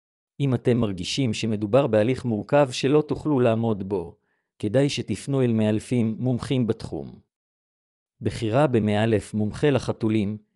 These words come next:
כך תעשו זאת נכון. אם החלטתם להסתייע במומחה שילווה אתכם לאורך הליך האילוף, עליכם לקחת בחשבון כי תצטרכו לערוך בירור מעמיק אודותיו.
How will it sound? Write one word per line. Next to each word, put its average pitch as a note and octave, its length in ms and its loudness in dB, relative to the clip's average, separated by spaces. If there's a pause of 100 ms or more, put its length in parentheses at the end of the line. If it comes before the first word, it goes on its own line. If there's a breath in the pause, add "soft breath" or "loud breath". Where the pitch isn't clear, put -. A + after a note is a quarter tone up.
כך D#3 240 2
תעשו C3 360 2
זאת A2+ 280 -2
נכון. E2+ 480 -6 (1080)
אם B2+ 140 2
החלטתם B2+ 580 -2
להסתייע G#2+ 500 2
במומחה G#2+ 540 -2
שילווה G#2 460 0
אתכם C#3 340 -2
לאורך A2+ 380 2
הליך B2 280 -2
האילוף, G2+ 560 -4 (400)
עליכם C3 440 -2
לקחת C3+ 460 0
בחשבון A#2+ 680 -4
כי A2 140 -8
תצטרכו G#2+ 580 -2
לערוך A#2+ 440 4
בירור C3 340 0
מעמיק A#2+ 400 -2
אודותיו. G2 520 -4